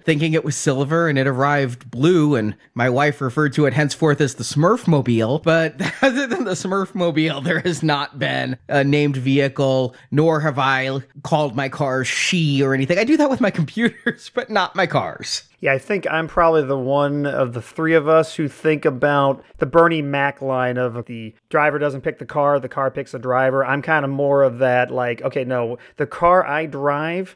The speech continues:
Speaker 2: I need to connect with. That's gotta be my car. That's like, no, no, I'm driving that. That's my car. And, I mean, golly, there's some great cars in here. And, you know, Charlie's trying to work on this Corvette, and she's, like, this kinda motorhead, gearhead that's actually kinda cool to see.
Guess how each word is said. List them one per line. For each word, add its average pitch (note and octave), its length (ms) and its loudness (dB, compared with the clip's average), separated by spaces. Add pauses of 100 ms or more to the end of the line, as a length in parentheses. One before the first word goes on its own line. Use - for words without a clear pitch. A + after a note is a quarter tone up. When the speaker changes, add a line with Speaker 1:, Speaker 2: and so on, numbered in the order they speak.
(140)
Speaker 2:
I D3 160 0
need D3 320 -4
to D3 280 -8
connect D#3 420 0
with. D#3+ 240 2
That's C3+ 140 0
gotta C3+ 180 2
be B2+ 140 -6
my C3 360 0
car. C#3 400 0
That's B2+ 240 -2
like, A#2+ 240 -4
no, C3 160 -2
no, B2 140 -4
I'm C3+ 160 -2
driving B2+ 420 0 (140)
that. A2 460 -2
That's B2+ 260 0
my B2+ 680 0 (180)
car. A2 480 0
And, A#2+ 500 -6 (100)
I D3+ 80 -8
mean, C3 160 -8
golly, C#3 300 2
there's C3 160 -2
some C3+ 100 -10
great C3+ 240 -4
cars C3+ 320 2
in A#2+ 80 -6
here. A2+ 240 -2
And, A#2 320 -4
you A#2 80 -6
know, A2+ 100 -6
Charlie's B2+ 380 2
trying B2 200 -4
to A#2+ 40 -4
work B2 160 0
on A#2+ 80 -4
this A2+ 140 -10
Corvette, C#3 640 2
and A2+ 100 -10
she's, A#2+ 240 -10
like, A#2 160 -4
this - 300 -12
kinda C3 180 -4
motorhead, C#3 640 4
gearhead D3 400 0
that's C3+ 160 -4
actually C#3 280 0
kinda C#3 220 -2
cool C#3+ 220 2
to C3 100 -2
see. C3+ 440 -4